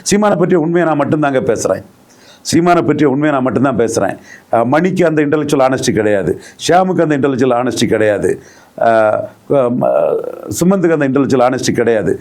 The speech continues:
வேணா என்கிட்ட உட்கார வைங்க, அவங்க டிஸ்ஆனஸ்டா பேசியிருக்காங்கிறத நான் ப்ரூவ் பண்ணி காட்டுறேன். ஏன்னா இதெல்லாம் ஏன் சொல்றோம்னா, அஹ், அவங்களே புரிஞ்சுக்கிடணும். இப்படி நீங்கள்லாம் புறக்கணிக்கிறதும்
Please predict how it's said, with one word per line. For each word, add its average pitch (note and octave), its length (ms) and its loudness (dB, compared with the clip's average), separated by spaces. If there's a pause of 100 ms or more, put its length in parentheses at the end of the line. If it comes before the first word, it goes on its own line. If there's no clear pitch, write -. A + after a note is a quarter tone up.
(200)
வேணா F3 200 0
என்கிட்ட D#3 260 0
உட்கார C#3 260 2
வைங்க, C3+ 360 -2 (120)
அவங்க C#3 240 0
டிஸ்ஆனஸ்டா D3+ 520 0
பேசியிருக்காங்கிறத A#2 640 0 (300)
நான் C#3 240 -2
ப்ரூவ் F3 220 -2
பண்ணி D3 240 -2
காட்டுறேன். A2 360 -2
ஏன்னா D#3+ 120 0
இதெல்லாம் E3+ 380 2 (200)
ஏன் D#3+ 200 0
சொல்றோம்னா, D3 540 0 (440)
அஹ், A2+ 300 2 (300)
அவங்களே F3+ 340 2
புரிஞ்சுக்கிடணும். C#3+ 600 0 (200)
இப்படி D#3+ 220 0
நீங்கள்லாம் F3+ 460 0
புறக்கணிக்கிறதும் E3 720 0